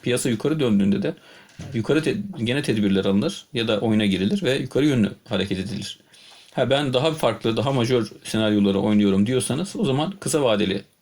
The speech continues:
işlerle zaten ilgilenmezsiniz. Çünkü bizim orta vade yorumlarımız, kısa vade yorumlarımız ve uzun vade yorumlarımız var. E, ona göre hareket edersiniz ya da siz kendi, şu, o, tabii, tabii benim o yorumlarım beni bağlıyor da siz kendi, e, öngörüleriniz, kendi stratejileriniz doğrultusunda hareket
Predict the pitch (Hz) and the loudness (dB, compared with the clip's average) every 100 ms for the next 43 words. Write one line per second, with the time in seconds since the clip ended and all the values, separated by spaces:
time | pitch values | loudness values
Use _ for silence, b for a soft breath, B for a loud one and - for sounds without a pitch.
0 | _ - - 113 107 143 147 131 135 143 | _ -8 -2 0 0 -2 0 0 0 -2
1 | 139 143 151 147 - 101 - - b b | -2 -2 -2 -2 -2 -4 -4 -12 b b
2 | b b b 135 123 123 135 123 120 160 | b b b -4 -2 -2 -2 0 0 2
3 | 147 117 104 107 104 98 92 95 - 139 | 2 4 4 4 4 4 2 -2 -2 0
4 | 131 113 101 98 98 98 120 135 123 139 | 2 2 2 2 2 0 0 -2 -2 -4
5 | 127 127 135 110 131 127 127 123 123 135 | -4 -2 0 0 2 2 2 0 0 -2
6 | 117 202 - B B B B B 151 147 | -4 -6 -8 B B B B B -8 -4
7 | - 170 185 107 101 104 101 95 95 95 | -2 0 0 0 2 0 0 0 -2 -2
8 | 151 175 190 160 160 151 - - 123 127 | -2 0 2 0 0 0 -2 -2 -2 0
9 | 160 202 - - - 123 127 131 104 - | 0 -2 -8 -10 -6 -2 0 0 -2 -12
10 | - - 113 - 123 127 117 123 135 120 | -10 -4 -4 -2 -4 -2 -2 0 2 2
11 | 101 110 196 202 165 123 98 139 - 95 | 2 2 2 2 2 2 2 2 0 -2
12 | - B B B - 160 - 131 160 175 | -6 B B B -4 -2 0 0 2 0
13 | - - - 123 120 131 127 120 113 110 | -4 -20 -16 -6 -4 0 2 2 2 2
14 | 104 101 - 113 120 143 - - - 113 | 0 -2 -2 -2 0 -2 -4 -6 -4 -2
15 | 107 113 120 139 123 101 90 - 98 95 | 0 0 0 0 2 0 0 -2 -2 -2
16 | 98 101 | -4 -10